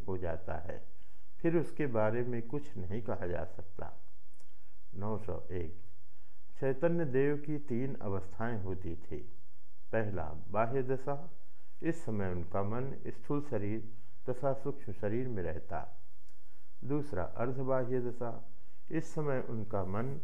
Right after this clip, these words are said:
कारण शरीर में कारण आनंद का उपभोग करता। तीसरा, अंतर्दशा, इस समय उनका मन महाकारण में विलीन हो जाता था।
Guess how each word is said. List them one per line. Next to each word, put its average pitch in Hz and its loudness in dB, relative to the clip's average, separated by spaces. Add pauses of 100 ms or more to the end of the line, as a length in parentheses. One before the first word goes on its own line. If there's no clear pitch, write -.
(380)
कारण 131 2
शरीर 120 0
में 143 0 (140)
कारण 113 0
आनंद 107 0
का 127 0
उपभोग 110 0
करता। - -2 (960)
तीसरा, 139 0
अंतर्दशा, 107 0 (480)
इस 165 0
समय 156 2
उनका 117 2
मन 120 0 (460)
महाकारण 123 2
में 123 0
विलीन 107 0
हो 101 2
जाता 87 0
था। - -2